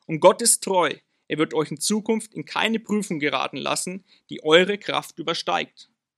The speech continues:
Wenn er euren Glauben auf die Probe stellt, wird er euch auch einen Weg zeigen, auf dem ihr die Probe bestehen könnt.“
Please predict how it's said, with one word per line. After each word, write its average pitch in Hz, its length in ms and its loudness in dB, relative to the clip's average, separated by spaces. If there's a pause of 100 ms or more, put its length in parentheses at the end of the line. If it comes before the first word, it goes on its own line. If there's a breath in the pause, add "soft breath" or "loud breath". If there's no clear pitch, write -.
(600 soft breath)
Wenn 151 240 -4
er 160 160 -2
euren 147 240 -4
Glauben 214 320 4
auf 220 140 -6
die 190 100 -6
Probe 208 320 0
stellt, 135 460 -6
wird 151 120 -4
er - 80 -4
euch - 240 -6
auch 156 200 0
einen 139 240 -10
Weg 180 260 -2
zeigen, 175 460 0
auf - 140 -16
dem 151 280 -6
ihr 165 140 -8
die 160 100 -16
Probe - 460 -14 (100)
bestehen 170 400 -4
könnt.“ - 400 -16